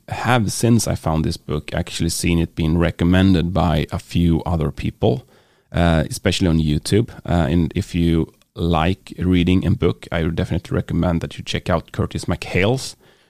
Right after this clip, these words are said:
YouTube channel, and there's definitely a link for, for his, uh, YouTube channel in the, in the show notes here. He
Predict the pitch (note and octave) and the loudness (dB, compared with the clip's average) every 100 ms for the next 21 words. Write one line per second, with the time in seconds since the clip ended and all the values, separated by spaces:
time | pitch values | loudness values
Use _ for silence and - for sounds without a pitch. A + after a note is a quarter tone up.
0 | _ G2+ G#2+ - G#2+ - A2+ B2 D#3 - | _ 0 2 2 0 2 4 4 0 -6
1 | - F2+ E2 - - F2 - E2+ - F2+ | -2 0 0 -2 -8 -6 -2 -2 0 0
2 | D#2 - - D2 D#2 - - D#2+ - - | 0 -2 -2 0 0 0 -2 0 -2 -8
3 | - F2 F2 - E2 F2 E2+ E2 F2+ F2 | -8 -4 -2 -2 -2 0 0 0 -2 0
4 | E2+ E2 - F2 F2+ F2+ G2 G2+ A#2+ C3 | -2 -4 -4 -4 -2 0 0 0 0 -2
5 | - _ _ _ - G#2+ F#2+ F2+ F2 | -6 _ _ _ -2 2 4 6 4